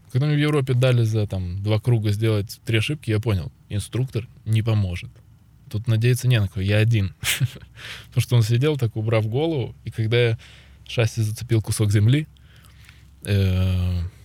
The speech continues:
чуть-чуть раньше полосы, полоса маленькая, узкая, я понял, что он не собирается брать управление. Мне надо щас все поправить, все, что происходит вокруг. И я действительно все поправил, и отсюда появилась дополнительная какая-то уверенность. Все, I'm in the charge, да, я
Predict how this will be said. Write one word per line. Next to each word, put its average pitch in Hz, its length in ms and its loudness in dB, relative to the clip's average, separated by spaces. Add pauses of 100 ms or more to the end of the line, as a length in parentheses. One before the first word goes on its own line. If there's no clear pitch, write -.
(140)
чуть-чуть - 360 -2
раньше 101 300 0
полосы, 92 320 -4
полоса 90 300 -4
маленькая, 101 460 -2
узкая, 101 480 -4 (1040)
я 107 160 4
понял, 104 320 2
что 98 360 -6
он 107 220 2
не 110 60 6
собирается 139 400 -2
брать 95 220 -4
управление. 101 580 -6 (100)
Мне 110 180 2
надо 110 200 2
щас 107 160 0
все - 240 0
поправить, 104 520 0 (340)
все, - 160 -6
что 98 140 -8
происходит 95 500 -4
вокруг. - 380 -12 (280)
И 117 80 0
я 135 100 4
действительно 165 400 -2
все 147 160 2
поправил, 156 520 2
и - 140 -4
отсюда 131 400 0
появилась 120 400 4
дополнительная 110 560 2
какая-то 107 260 -2
уверенность. 98 500 -6 (100)
Все, 104 280 -4
I'm 120 460 2
in 110 140 0
the 107 120 0
charge, 92 460 -6
да, 110 220 -6
я 101 300 -4